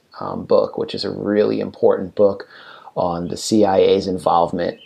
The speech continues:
in weaponizing Islamist proxies, uh, unholy wars, um,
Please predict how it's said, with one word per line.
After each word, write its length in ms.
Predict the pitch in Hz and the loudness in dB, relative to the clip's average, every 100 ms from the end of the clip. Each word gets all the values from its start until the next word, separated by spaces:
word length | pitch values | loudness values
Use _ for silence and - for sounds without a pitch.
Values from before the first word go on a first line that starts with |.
| - | -8
in 260 | 95 87 87 | -4 -4 -2
weaponizing 800 | 95 95 92 90 85 92 - 90 | 0 2 0 -2 -2 -4 -6 -8
Islamist 520 | - 92 90 87 - | -4 -2 -2 -6 -4
proxies, 760 | - 90 90 - 87 - - - _ - - - | 0 0 -2 -6 -8 -8 -12 -16 _ -20 -14 -6
uh, 220 | 90 - | -4 0
unholy 560 | 110 104 101 110 107 101 | 0 0 2 2 2 2
wars, 580 | 92 85 87 90 - - _ - | 2 0 0 -4 -10 -14 _ -12
um, 520 | 87 87 85 85 | -10 -8 -8 -10